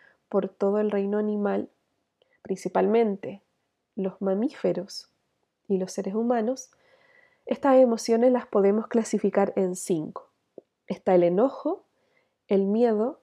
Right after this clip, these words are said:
la tristeza, el amor y la alegría, y algunas veces se agrega la sorpresa. Y a mí principalmente me gusta mencionar estas cinco básicas.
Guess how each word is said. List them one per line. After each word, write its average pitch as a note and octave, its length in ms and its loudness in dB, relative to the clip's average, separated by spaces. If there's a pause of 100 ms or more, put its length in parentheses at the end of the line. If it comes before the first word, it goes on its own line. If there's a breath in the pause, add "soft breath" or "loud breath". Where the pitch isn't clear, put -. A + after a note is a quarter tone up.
la G3+ 180 2
tristeza, A3+ 640 -2
el A#3 100 2
amor G#3 340 0
y A3+ 120 0
la G#3+ 80 0
alegría, F#3+ 540 0 (100)
y A#3 100 2
algunas C4 360 2
veces D4 260 -4
se C4 100 -8
agrega A3 380 -2
la G#3 160 -2
sorpresa. G3 600 -6 (760 soft breath)
Y G3 440 0
a G3+ 80 -2
mí G#3+ 160 0
principalmente A#3 960 2
me A#3+ 140 -2
gusta A3+ 260 -2
mencionar A#3 420 -2
estas A3+ 280 -4
cinco G#3+ 380 -4
básicas. - 640 -12